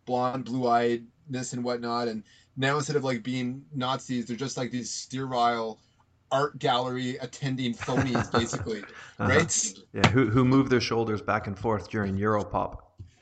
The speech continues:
Speaker 1: Yes, exactly.
Speaker 2: Well, let me ask you this, uh, about Kurt, hey, before we leave him. Um, I'm, I'm calling bullshit on Trude. I don't think she ever existed. I think this was what, I think this is a sad, pathetic man who didn't have a woman,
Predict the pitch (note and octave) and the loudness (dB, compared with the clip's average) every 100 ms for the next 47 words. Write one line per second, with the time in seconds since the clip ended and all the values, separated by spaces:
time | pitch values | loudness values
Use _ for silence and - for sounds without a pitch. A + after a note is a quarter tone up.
0 | _ _ _ - D#3 - D#3+ - F3 C3 | _ _ _ -8 -6 0 0 2 4 4
1 | B2 B2 G#2+ A2 A#2 A#2+ G#2 F#2+ - C#3+ | 2 -4 -4 -4 -4 -6 -12 -14 -2 2
2 | D#3 E3+ D#3 D#3 D3 B2 A#2 - - G2+ | 2 2 2 0 -2 -2 -4 -6 -6 -4
3 | - - G2+ - G2+ G2+ G#2+ G2+ A2 G2 | -4 -4 -4 -4 -6 -6 -6 -6 -6 -4
4 | G2 G2 G2 G2 F#2+ F#2 - - G#2 G2+ | -4 -2 -4 -4 -6 -8 -8 -4 0 2
5 | G2 G2 F#2+ - _ _ _ - - C3+ | 2 0 -4 -8 _ _ _ -8 -2 0
6 | C#3+ C3+ C#3 C3+ G#2 A#2 A#2 A#2 E2+ F#2+ | 0 2 2 2 2 2 2 -4 -4 -4
7 | F2+ G#2+ G#2 F2+ - - A2+ C3 A#2 A#2 | -4 -2 0 -2 -6 -2 0 0 -2 -4
8 | - G2+ G2 F2+ G#2 A2 - E2 - A2 | -2 -2 -2 -4 -2 0 0 -2 -2 -2
9 | C3+ - A2 A2 F#2+ - G#2 - - A#2 | -2 -6 -6 -4 -6 -4 -4 -4 -4 -4
10 | D#3 B2 A#2+ G2 F#2+ - - - A2 A#2 | -2 -4 -4 -6 -8 -14 -12 -4 0 0
11 | - G2+ G2+ G#2+ G2 F2 F#2+ F#2 - - | -2 -4 -4 -2 -2 -2 -2 -6 -12 -18
12 | - G#2+ G2 F#2+ B2 C#3 A2+ G#2 G2 F#2+ | -4 0 0 0 0 2 2 2 2 -2
13 | - - G#2 G2 G2 G2 | -16 -8 -4 -2 -2 -2